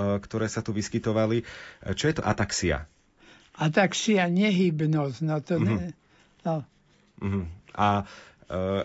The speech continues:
Speaker 1: ešte dodatočná otázka, ak teda lekár povie, že tá migréna, e, by mala skončiť v nejakom veku pri tých dvadsiatich piatich rokov, ono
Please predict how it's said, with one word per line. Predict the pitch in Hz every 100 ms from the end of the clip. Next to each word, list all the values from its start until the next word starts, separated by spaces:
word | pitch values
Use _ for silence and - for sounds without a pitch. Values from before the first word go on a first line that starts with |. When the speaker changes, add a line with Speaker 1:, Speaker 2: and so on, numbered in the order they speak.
| -
Speaker 1:
ešte | 113 147
dodatočná | 127 123 127 - 123
otázka, | 117 120 113 - 117 113 113 -
ak | - 123 120 -
teda | 120 110 110 107
lekár | 98 107 110 110
povie, | - 107 110 110
že | 101 117 117
tá | 117 107
migréna, | 104 107 110 107 104 104
e, | 101 - - - - 95 95 95 95 95 95 95
by | - 107
mala | 98 101 104
skončiť | 101 - 113 101 120 117 101 -
v | - 92
nejakom | 104 104 123
veku | 101 92 120
pri | 101 101
tých | 104
dvadsiatich | 101 98 113 113 107
piatich | 107 98 113
rokov, | 101 98 - 113 123 120 - - - -
ono | 117 120 117